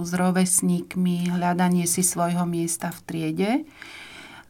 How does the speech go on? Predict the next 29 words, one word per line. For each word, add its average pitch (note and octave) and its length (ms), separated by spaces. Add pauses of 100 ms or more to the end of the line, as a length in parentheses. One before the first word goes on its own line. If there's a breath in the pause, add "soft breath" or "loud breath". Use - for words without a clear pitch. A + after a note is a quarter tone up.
A F3+ 320
úzkostnejším A3+ 1040
deťom F#3+ 480
môže F#3 400
pomôcť F3+ 1040
aj F3 320 (160)
pokiaľ F#3+ 400
poznajú F3+ 640
nejakých E3+ 560
spolužiakov F#3 880
už F3 80
zo F3+ 160
škôlky, F3 480
s - 80
ktorými F3 480
budú E3 320
chodiť E3+ 400
do E3+ 160
školy, F3 480 (160)
hej. G#3 240 (480 loud breath)
Čiže A#3 320
už C4+ 240
pred G3+ 160
začiatkom F#3+ 640
školy F3 640
im E3+ 160
môžeme F3 400
pomáhať E3+ 640
nejak F3 400